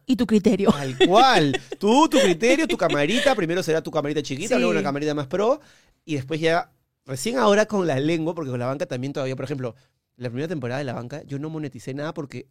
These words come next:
Speaker 2: la bloqueamos a propósito.
Speaker 1: ¿Cómo así?
Speaker 2: Imagínate ese nivel de pelotudo.
Speaker 1: <laughs> ¿Cómo así
Speaker 2: <laughs> Es
Speaker 1: haces
Speaker 2: que
Speaker 1: tremenda locura? <laughs> Si yo cuando con mi editor
Speaker 2: Aplausos, aplausos para la estupidez que hice, sí.
Speaker 1: eh, si yo con mi editor a veces nos manda el video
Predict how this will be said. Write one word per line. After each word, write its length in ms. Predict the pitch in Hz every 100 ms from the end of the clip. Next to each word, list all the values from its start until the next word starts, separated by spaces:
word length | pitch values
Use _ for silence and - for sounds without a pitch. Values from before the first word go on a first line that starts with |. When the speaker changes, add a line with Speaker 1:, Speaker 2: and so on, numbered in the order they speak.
| _
Speaker 2:
la 120 | 123
bloqueamos 400 | 117 117 143 175
a 40 | 196
propósito. 600 | 120 107 185 127 - 123 _ _ _ -
Speaker 1:
¿Cómo 200 | 381 415
así? 240 | 359 415 440 311
Speaker 2:
Imagínate 480 | 165 180 311 302 269
ese 140 | 277
nivel 280 | 294 233 254
de 80 | 277
pelotudo. 560 | 226 294 185 277 254 175
Speaker 1:
<laughs> 20 |
¿Cómo 320 | 294 320 330 403 -
así 440 | - 226 - 330 -
Speaker 2:
<laughs> 80 | -
Es 160 | 285 -
Speaker 1:
haces 360 | 247 247 294
Speaker 2:
que 100 | 214
Speaker 1:
tremenda 540 | 226 240 233 262 277 277
locura? 520 | 254 311 330 262 254
<laughs> 540 | 247 294 480 480 466 370
Si 120 | 269
yo 280 | 269 294 302
cuando 420 | 311 320 302 269
con 180 | 254 247
mi 100 | 247
editor 560 | 240 233 320 254 294 440 - -
Speaker 2:
Aplausos, 640 | - 170 160 135 147 143 131
aplausos 440 | 147 185 175 175
para 160 | 165 156
la 80 | 147
estupidez 480 | 170 165 180 180 -
que 160 | 196 196
hice, 280 | - 208 185
sí. 560 | 196 180 - - 285 - - 480
Speaker 1:
eh, 180 | 226 554
si 200 | 226 254
yo 140 | 262
con 220 | 330 339
mi 80 | 330
editor 420 | 277 240 233 240 269
a 60 | 240
veces 280 | 233 262
nos 140 | 254 220
manda 280 | 214 220 233
el 80 | 240
video 520 | 202 202 208 226